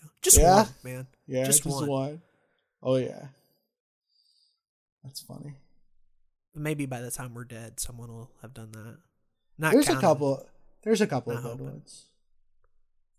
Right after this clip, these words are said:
Speaker 2: Nerd
Speaker 1: I hope so.
Speaker 2: Rider, I think, has an M C U video.
Speaker 1: A Nerd Rider, Rick and Morty channel. I don't, I don't
Speaker 2: What?
Speaker 1: care what,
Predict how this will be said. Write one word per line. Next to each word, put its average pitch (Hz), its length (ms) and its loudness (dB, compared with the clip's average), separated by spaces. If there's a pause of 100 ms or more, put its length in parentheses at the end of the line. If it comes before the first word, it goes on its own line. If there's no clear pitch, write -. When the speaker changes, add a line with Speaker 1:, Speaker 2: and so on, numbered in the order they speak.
(260)
Speaker 2:
Nerd 151 380 2
Speaker 1:
I - 20 -4
hope 160 60 -2
so. 160 60 2
Speaker 2:
Rider, 160 380 2
I 165 80 0
think, 165 300 -6
has 165 240 -6
an 160 360 -8 (180)
M 165 100 -8
C 165 200 -10
U 151 160 -8
video. 151 580 -12
Speaker 1:
A 170 40 -12
Nerd 220 180 -4
Rider, 220 280 2
Rick 165 180 -2
and 143 100 -6
Morty 131 320 -8
channel. 123 400 -14
I 139 80 -10
don't, 143 40 -10
I 151 100 -8
don't 135 120 -12 (680)
Speaker 2:
What? 277 300 0
Speaker 1:
care 127 100 -4
what, 120 180 -6